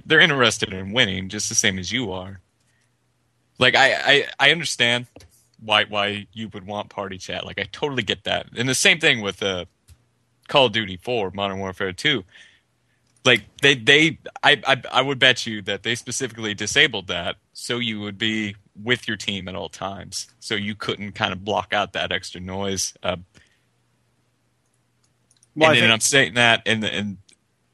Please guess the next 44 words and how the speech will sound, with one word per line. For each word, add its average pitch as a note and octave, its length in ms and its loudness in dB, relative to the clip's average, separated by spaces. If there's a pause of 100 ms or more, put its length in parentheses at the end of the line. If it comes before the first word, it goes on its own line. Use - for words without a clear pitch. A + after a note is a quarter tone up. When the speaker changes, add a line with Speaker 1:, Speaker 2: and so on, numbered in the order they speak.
(560)
Speaker 2:
Do, D3 120 4
I C#3+ 60 4
mean, C#3 140 2
do C#3+ 80 2
you C#3 60 4
think, C3+ 240 2
though, B2+ 180 6
from, B2 180 -4
like, A2 160 0
a G2+ 40 -4
business A2 320 -2
perspective, A2 380 -2
it's G#2 120 -6
a G2+ 60 -8
reasonable G2 360 -6
thing G2 220 -4
to, F#2+ 220 -6
you G2 60 -6
know, F2 140 -4
just F2+ 140 -6
come G2 160 -4
out F2 80 0
and F2+ 80 -8
be F2+ 120 -2
like, E2+ 160 -2
"Hey, G2+ 140 2
this F2+ 200 -6
is F#2+ 120 -4
all F#2+ 180 2
the F2+ 100 -4
reasons F2+ 260 -6
that F2+ 120 -6
we're F2+ 100 -6
different"? D#2+ 360 -8 (1120)
I - 40 -6
mean, F2+ 160 2
Speaker 1:
I A2+ 180 6
Speaker 2:
does G2+ 360 -8
that F2+ 160 4
appeal G#2+ 220 2
to G#2 60 2
you A#2 160 -2 (140)
at G2 100 -2
all? B2 240 2